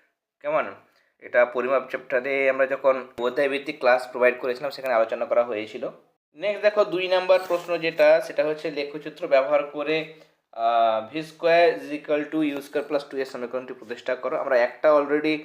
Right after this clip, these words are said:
ভি, এস is equal to ভি টি যেটা, সেটা, উম, লেখচিত্র সাহায্যে বুঝিয়েছি ক্লাসে। এটা নেক্সট ক্লাসে আমরা বুঝিয়ে দেবো, সেখান থেকে তোমরা দেখে নিতে পারো। আর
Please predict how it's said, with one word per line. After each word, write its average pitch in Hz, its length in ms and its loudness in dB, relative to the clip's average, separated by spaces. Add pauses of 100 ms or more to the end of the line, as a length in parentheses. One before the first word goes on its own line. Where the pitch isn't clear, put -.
(320)
ভি, 120 180 -14 (420)
এস 147 300 -4
is 147 120 -6
equal 156 220 4
to 165 60 -4
ভি 139 200 -8
টি 156 160 -4
যেটা, 135 480 -2 (300)
সেটা, 139 680 2
উম, 110 200 -12
লেখচিত্র 123 380 -8
সাহায্যে 139 440 -4
বুঝিয়েছি 131 540 -10
ক্লাসে। 117 500 -2 (320)
এটা 123 200 0
নেক্সট 135 340 -6
ক্লাসে 135 220 -2
আমরা 135 180 0
বুঝিয়ে 131 380 -6
দেবো, 127 280 -2
সেখান 123 240 -8
থেকে 123 120 -10
তোমরা 123 200 -4
দেখে 113 220 -12
নিতে 117 200 -8
পারো। 110 380 -2 (520)
আর 92 400 -2